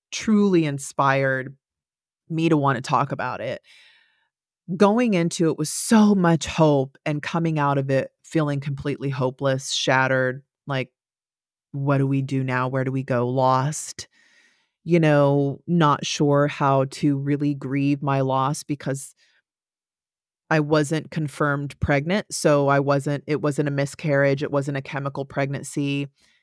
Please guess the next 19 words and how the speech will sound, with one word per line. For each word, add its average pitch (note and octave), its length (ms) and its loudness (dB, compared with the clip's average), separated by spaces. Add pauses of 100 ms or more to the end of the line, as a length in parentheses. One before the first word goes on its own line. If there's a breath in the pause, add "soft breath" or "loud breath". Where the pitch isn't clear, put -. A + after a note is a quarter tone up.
(1160)
But D3 400 2 (840)
the D3+ 200 -2
embryos D#3 1080 0 (1120)
that - 180 -2
could F3 200 0
have D3+ 220 0
been E3 640 -2 (1600)
were D#3+ 200 0
inside D#3 640 0
of F3 120 0
me. A3+ 180 -2
And G3+ 120 -4
so D#3 720 0
because D#3+ 300 -6
I D#3+ 120 -2
knew E3 280 -2
that, G3+ 220 2
I E3+ 100 0
felt E3+ 520 0